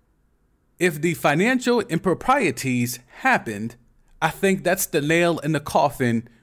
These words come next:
We are counting votes. So now, if you go back, Washington's been funny with the money, not just in terms of contracts, 'cause, I mean, all the N F L funny money is funny money except for Deshaun Watson.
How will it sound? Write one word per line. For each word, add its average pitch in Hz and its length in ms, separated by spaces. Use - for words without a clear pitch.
We 160 140
are 135 120
counting 175 600
votes. - 580
So 175 180
now, 165 400
if 120 140
you 123 60
go 160 180
back, 180 440
Washington's 160 640
been 147 220
funny 156 340
with 190 180
the 196 60
money, 175 460
not 165 280
just 170 240
in 147 120
terms 151 320
of 131 180
contracts, 165 640
'cause, 127 160
I - 20
mean, 135 220
all 143 240
the 117 120
N 123 120
F 113 100
L 113 240
funny 120 300
money 110 260
is 98 120
funny 147 200
money 104 220
except 110 240
for 104 80
Deshaun 101 380
Watson. 113 520